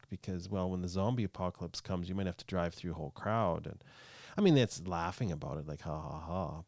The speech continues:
But they will inject that into real conversation. And, uh, so the person knows, like, if you said to him, "Do you really think that people are gonna reanimate and, and shuffle around and,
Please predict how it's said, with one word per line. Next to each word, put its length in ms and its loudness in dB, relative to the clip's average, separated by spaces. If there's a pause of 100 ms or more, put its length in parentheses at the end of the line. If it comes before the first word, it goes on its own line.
(120)
But 220 0 (120)
they 280 2
will 200 2
inject 500 0
that 280 -4 (720)
into 300 2
real 220 4
conversation. 1120 -2 (280)
And, 520 2 (480)
uh, 340 2 (840)
so 420 6 (1080)
the 80 2
person 500 4
knows, 340 2
like, 100 -8
if 60 -12
you 100 -2
said 220 -2
to 80 -4
him, 100 -2
"Do 80 0
you 160 -4
really 260 2
think 440 -2
that 180 -4
people 280 -2
are 80 0
gonna 220 -2
reanimate 760 -4
and, 200 -8
and 160 -10
shuffle 380 -4
around 520 -4
and, 200 -10